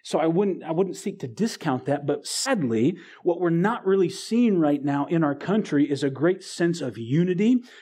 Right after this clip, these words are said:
We're not seeing a unification happening. We're not seeing, uh, even though the church is at work, it doesn't seem as if we're seeing a significant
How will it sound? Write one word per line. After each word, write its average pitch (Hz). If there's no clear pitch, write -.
We're 147
not 156
seeing 175
a 147
unification 160
happening. 220
We're 156
not 170
seeing, 196
uh, 160
even 196
though 185
the 156
church 190
is 160
at 123
work, 156
it 127
doesn't 160
seem 170
as 165
if 151
we're 143
seeing 175
a -
significant 151